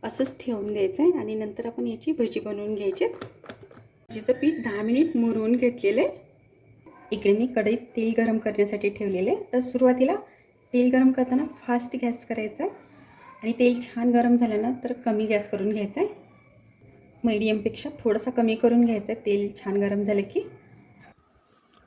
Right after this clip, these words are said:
तेल छान गरम झालेलं आहे आणि मी गॅस पण बारीक केलेला आहे.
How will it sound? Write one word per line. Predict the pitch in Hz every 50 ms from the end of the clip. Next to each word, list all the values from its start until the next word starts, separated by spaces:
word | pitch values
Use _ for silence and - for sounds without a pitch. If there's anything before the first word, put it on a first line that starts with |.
| _ _ _ _ _ _ _ - - - -
तेल | 233 226 214 214 226 - -
छान | - - - 226 220 233
गरम | 247 262 254 247 240 233
झालेलं | 226 226 220 214 208 214 233
आहे | 294 427 - - _ _ _ _ _ _ _ _ _ _ _ _ _ _ _ _ _ _ _ _ _ -
आणि | 214 220 226
मी | 233 240 226 226 -
गॅस | 214 208 208 -
पण | - 226 233
बारीक | 220 208 196 196 196 - -
केलेला | 214 196 196 190 185 170
आहे. | - -